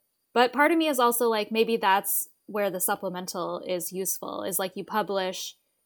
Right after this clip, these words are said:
a figure in the supplemental saying, like, "I tried this thing, it didn't really work." So then hopefully someone who's looking into, or who's super interested in your paper would then, like,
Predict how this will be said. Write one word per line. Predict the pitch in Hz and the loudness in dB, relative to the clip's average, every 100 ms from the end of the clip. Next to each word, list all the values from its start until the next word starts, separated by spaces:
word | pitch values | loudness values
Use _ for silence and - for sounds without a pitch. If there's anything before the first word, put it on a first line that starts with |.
| _ - | _ -8
a | |
figure | 214 247 220 214 | 4 4 6 2
in | 196 | 0
the | |
supplemental | 196 214 196 185 190 190 | -2 -2 -2 -4 -4 -4
saying, | 180 185 180 | -4 -4 -4
like, | 175 165 | -6 -6
"I | 190 | -6
tried | - 214 196 | 0 2 2
this | 202 - | -2 -2
thing, | 196 175 | -4 -4
it | 180 | -6
didn't | 220 208 | -6 -6
really | 170 190 175 | -4 -4 -4
work." | 175 180 170 - - _ _ _ _ _ _ _ _ | -2 -2 -4 -8 -20 _ _ _ _ _ _ _ _
So | - 233 220 | -2 2 2
then | 202 208 208 202 196 - | 4 2 2 -4 -10 -12
hopefully | - 285 - 233 220 | 4 4 6 4 6
someone | - 220 214 202 | 2 0 0 -2
who's | 202 196 175 - | -2 -2 -2 -6
looking | 208 226 226 | -2 0 0
into, | 202 208 220 190 185 185 - _ _ _ _ _ | -4 -6 -4 -2 -2 -4 -8 _ _ _ _ _
or | 208 214 | 0 2
who's | 226 226 | 2 0
super | 254 233 | 0 -2
interested | 202 208 208 190 | -4 -6 -6 -6
in | 185 | -6
your | 180 | -8
paper | - 233 233 202 190 185 180 _ _ _ | 0 0 2 -2 -2 -4 -8 _ _ _
would | - 202 | -4 -2
then, | 202 185 | -2 -2
like, | 180 175 | -4 -8